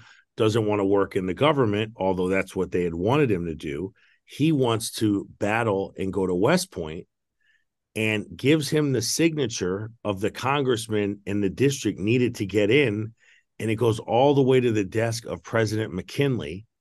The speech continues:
And President McKinley rejects it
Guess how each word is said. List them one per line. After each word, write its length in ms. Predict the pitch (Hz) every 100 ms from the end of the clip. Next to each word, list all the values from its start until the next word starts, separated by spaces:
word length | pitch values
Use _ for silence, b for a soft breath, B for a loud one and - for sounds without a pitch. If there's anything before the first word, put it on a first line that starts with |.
| _ _ b b b -
And 120 | 101
President 480 | - 123 117 123 95
McKinley 520 | 101 - 123 120 110
rejects 720 | 95 82 - 120 156 160 -
it 200 | -